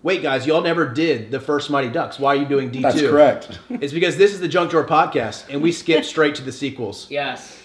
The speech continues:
Speaker 1: Uh, I'm Cole Brown. I'll be hosting tonight, and I'm also joined by three guest hosts. Uh, both
Speaker 3: Whoa, guest hosts? You're calling Bryce and I guest hosts now?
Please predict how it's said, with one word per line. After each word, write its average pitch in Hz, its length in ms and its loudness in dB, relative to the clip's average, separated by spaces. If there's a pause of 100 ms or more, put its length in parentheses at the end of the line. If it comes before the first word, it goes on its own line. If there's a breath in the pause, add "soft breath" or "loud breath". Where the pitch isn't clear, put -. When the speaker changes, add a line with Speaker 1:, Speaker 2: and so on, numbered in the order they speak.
Speaker 1:
Uh, 135 380 0
I'm 202 260 4
Cole 208 200 4
Brown. 175 340 2
I'll 156 120 -2
be 147 120 0
hosting 147 560 -2
tonight, 127 440 -4
and 139 80 -8
I'm 131 120 -4
also 143 260 -4
joined 127 420 -4
by 117 240 -4
three 175 380 -2
guest 135 300 -6
hosts. - 480 -6 (480 soft breath)
Uh, 123 360 0
both 139 240 2
Speaker 3:
Whoa, 180 680 2
guest 180 360 -4
hosts? 247 460 0
You're 180 100 -10
calling 202 260 -6
Bryce 208 220 -6
and 202 80 -12
I 202 80 -10
guest 214 260 -8
hosts - 220 -10
now? 262 240 -8